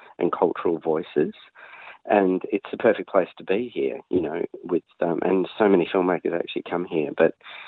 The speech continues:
it's, um, you're absolutely right. I, I didn't know those figures exactly, but that makes sense <laughs> to me.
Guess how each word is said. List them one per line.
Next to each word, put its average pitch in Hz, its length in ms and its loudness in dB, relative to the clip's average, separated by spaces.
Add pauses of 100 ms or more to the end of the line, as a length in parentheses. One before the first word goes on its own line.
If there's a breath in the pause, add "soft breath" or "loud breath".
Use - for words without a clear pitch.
(320 loud breath)
it's, - 280 0 (180)
um, 87 320 2
you're 120 140 10
absolutely 107 340 4
right. 95 280 6
I, 95 240 4
I 98 40 6
didn't 101 240 -2
know 95 140 4
those 92 160 4 (100)
figures 90 280 0
exactly, 90 480 -2
but 87 140 0
that - 140 0
makes - 280 -2
sense 82 220 -2 (100)
<laughs> - 140 -2
to 139 60 4
me. 98 420 2